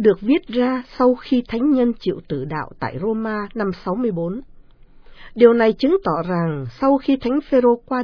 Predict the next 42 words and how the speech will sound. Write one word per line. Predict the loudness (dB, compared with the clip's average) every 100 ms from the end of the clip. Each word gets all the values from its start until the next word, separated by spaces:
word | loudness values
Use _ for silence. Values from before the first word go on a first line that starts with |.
| -4
đời, | -4 -6 -10 -20 -20 -2
cộng | -2 0
đồng | 0 0
giáo | -2 -2 -2
hội | 0 -2 -2 -6
vẫn | -8
tiếp | -2 -2 0
tục | -2 -2
nhìn | -2 -2 -2
nhận | -6 -10 -18 -8
chức | -8 -4
vụ | -4 -4 -6
của | -12
thánh | -8 -2 0
nhân | 0 0 -2
có | -6
tính | -4 -4 -2
chất | -4 -4
hiện | -6 -6 -8
tại, | -10 -8 -12 -20 -20 0
chứ | 0
không | 2 -2 -2
phải | -4 -6 -6 -12
chỉ | -6 -4
là | -4
điều | -4 -4 -4
thuộc | -6 -6 -4
về | -4 -2
lịch | -4 -10
sử | -10 -10 -10 -8
quá | -8 -8
khứ. | -8 -8 -8 -12 -20 -20 -20 -20 -20 -14
Hơn | -2 0 2
nữa, | -2 -6 -12 -14 -20 -18 0
lời | 2 2 2
Chúa | 0 2
Giêsu | 0 2 0
nói | 2 0
với | -2
Thánh | -2 -4
Phêrô | 0 2 4 2
trong | 0